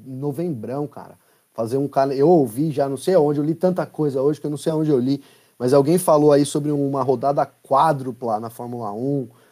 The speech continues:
Não sei, cara. Eu acho que se tiver, é o que eu disse, eu mantenho minha, minha opinião.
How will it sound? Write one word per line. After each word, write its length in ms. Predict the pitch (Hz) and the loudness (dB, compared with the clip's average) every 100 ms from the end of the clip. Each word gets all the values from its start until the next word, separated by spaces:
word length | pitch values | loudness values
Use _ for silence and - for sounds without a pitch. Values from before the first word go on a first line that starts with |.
| _ - | _ -4
Não 120 | 139 | 0
sei, 300 | 180 175 147 | 2 4 4
cara. 400 | 113 117 107 107 | 4 2 0 -2
Eu 240 | 113 139 143 | 2 4 4
acho 320 | 143 147 151 | 4 -2 -10
que 140 | - | -16
se 260 | - - 160 | -18 -10 -8
tiver, 220 | - 175 | -2 2
é 60 | 147 | 2
o 40 | |
que 100 | 156 | 2
eu 60 | 180 | 0
disse, 360 | 131 117 120 | 0 -4 -4
eu 120 | 120 | -2
mantenho 360 | 147 165 151 165 | 0 0 0 0
minha, 160 | 170 156 | 0 -2
minha 140 | 156 | -4
opinião. 480 | 156 165 165 123 107 | -4 -2 -2 -4 -6